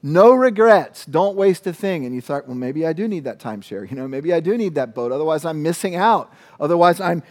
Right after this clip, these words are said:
wasting my life. I don't wanna get to the end with a truckload of regrets." Now, what's interesting about this sort of impulse in our culture, which is rapidly, you know, spinning faster and faster and faster, "Maximize your life, don't miss out, live no regrets,"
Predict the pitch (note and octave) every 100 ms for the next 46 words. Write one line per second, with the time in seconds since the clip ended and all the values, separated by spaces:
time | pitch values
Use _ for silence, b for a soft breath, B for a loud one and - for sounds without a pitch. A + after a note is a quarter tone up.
0 | b - C#3 F#3+ A3+ - A3 G3+ F#3+ F3
1 | F#3+ G3+ F3+ C#3+ F#3 F#3 F3+ F3 E3+ E3+
2 | D#3 E3 E3+ D#3+ C3+ - E3+ - D#3 D#3+
3 | D#3+ D3+ b b - D#3+ D3+ D3 C#3 D#3+
4 | F#3 C#3+ G2+ - D3 D3+ C#3+ C3 b b
5 | b - E3 - B3+ G#3+ - F3+ D#3 D3+
6 | D#3+ D#3 C#3+ - E3+ C#3 - F#3 G#3+ F3+
7 | D3 - - C#3+ B2+ A2+ - G#3+ A3+ C3+
8 | A2+ A#2 B2+ - _ b b C#3 A#2+ C3+
9 | D#3 F#3 D#3+ C3+ B2+ C3 B2+ A2+ - -
10 | E3 C#3+ B2 D#3 E3 C#3+ B2+ D3+ D3+ -
11 | C3 A#2 D#3 E3+ E3+ B2+ A2 C#3 - E3
12 | D3 C#3 C#3 D3 B2+ C#3 C3+ C#3 C3 D#3
13 | D3+ B2 C3 C#3+ C#3 C3+ B2 B2+ D#3+ C3